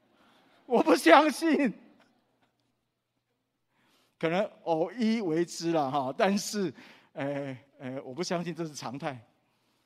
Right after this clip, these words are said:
呀，因为多的人不会那么顺服律法的，各位。因此啊，如果我们有这样的觉悟哈，我们彼此勉励好吗？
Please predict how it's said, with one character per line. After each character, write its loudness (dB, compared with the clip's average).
呀， -12
因 -8
为 -2
多 0
的 6
人 0
不 2
会 10
那 4
么 2
顺 0
服 -2
律 0
法 -4
的， -8
各 -2
位。 -2
因 -4
此 -10
啊， -6
如 -2
果 0
我 0
们 -4
有 -4
这 -2
样 2
的 0
觉 -2
悟 4
哈， -4
我 -4
们 -6
彼 0
此 0
勉 -4
励 0
好 -4
吗？ -8